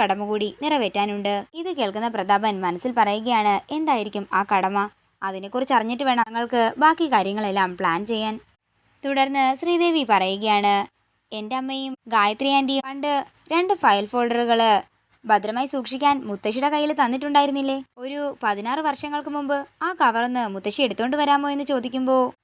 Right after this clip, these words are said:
"അതിനെന്താ, കൊണ്ടുവരാലോ മോളെ" എന്ന് പറഞ്ഞുകൊണ്ട് അച്ചമ്മ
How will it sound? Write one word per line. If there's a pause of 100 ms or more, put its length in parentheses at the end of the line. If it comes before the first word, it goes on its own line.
(120)
"അതിനെന്താ,
കൊണ്ടുവരാലോ
മോളെ"
എന്ന്
പറഞ്ഞുകൊണ്ട് (680)
അച്ചമ്മ